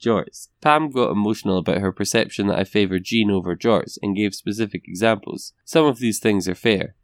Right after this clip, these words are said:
Jorts deserves respect as a member of our team. There are three buildings in our workplace. Jean and jorts are limited to one. H R told me there were five holdouts about vaccines,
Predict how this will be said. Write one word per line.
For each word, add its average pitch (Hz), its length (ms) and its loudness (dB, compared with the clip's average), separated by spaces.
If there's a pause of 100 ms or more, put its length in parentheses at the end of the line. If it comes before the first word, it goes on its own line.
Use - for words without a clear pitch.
(100)
Jorts 131 360 2
deserves 104 440 -4
respect - 520 -4
as 95 120 -4
a 92 60 0
member 87 300 -2
of 87 100 -6
our 90 140 -2
team. 101 320 -2 (240)
There 113 140 6
are 110 60 0
three 165 220 4
buildings 104 480 2
in 95 80 0
our 92 120 2
workplace. 90 500 -6 (160)
Jean 143 240 2
and 113 140 2
jorts 104 320 0
are 101 100 0
limited 98 380 -2
to 92 80 -10
one. 90 320 -4 (180)
H 156 240 0
R 139 100 4
told 117 240 -2
me 110 140 0
there 101 240 0
were 98 260 0
five 143 380 0
holdouts 101 500 -2
about 98 260 -2
vaccines, 95 540 -2